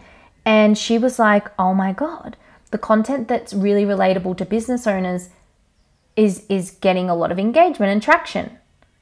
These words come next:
because she was being relatable. I said, "It's because you understood your audience there." So then she knew that that was the content that works and she could continue that.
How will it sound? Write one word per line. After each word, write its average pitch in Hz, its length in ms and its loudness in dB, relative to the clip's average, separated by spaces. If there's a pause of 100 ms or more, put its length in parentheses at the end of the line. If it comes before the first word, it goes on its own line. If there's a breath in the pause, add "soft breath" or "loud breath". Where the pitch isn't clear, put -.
(340)
because 220 280 -2
she 233 100 -6
was 226 60 -6
being 185 400 -4 (180)
relatable. 196 540 2 (160 soft breath)
I 214 80 -2
said, 208 240 2
"It's 208 120 -10
because 226 380 -2
you 208 80 0
understood 202 480 -2
your 185 160 -4
audience - 460 -6
there." - 300 -6 (680)
So 202 140 -2
then 208 180 4
she 247 220 -4
knew 226 260 0
that 180 140 -2
that 180 180 -2
was 190 80 -6
the 190 100 -8
content 214 320 -6
that 202 120 -4
works 185 460 -2
and 190 120 -4
she - 100 -14
could - 200 -12
continue 233 440 -2
that. - 240 -4